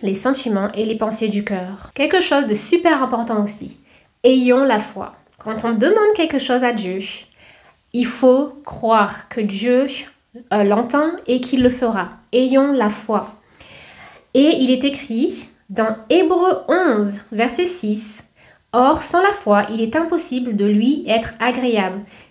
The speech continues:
car il faut que celui qui s'approche de Dieu croie que Dieu existe et qu'il est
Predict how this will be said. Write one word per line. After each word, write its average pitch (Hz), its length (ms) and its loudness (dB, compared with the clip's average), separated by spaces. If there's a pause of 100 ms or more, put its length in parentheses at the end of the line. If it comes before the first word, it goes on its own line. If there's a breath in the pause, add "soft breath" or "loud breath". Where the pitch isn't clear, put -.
car 240 140 0
il 254 140 0
faut 370 220 2
que 294 140 0
celui 294 340 2
qui 349 120 2
s'approche 277 480 -2
de 339 100 -2
Dieu 202 400 -4
croie 285 320 0
que 330 160 -2
Dieu 220 280 2
existe 254 600 -4 (400 loud breath)
et 233 100 2
qu'il 226 300 0
est 349 200 4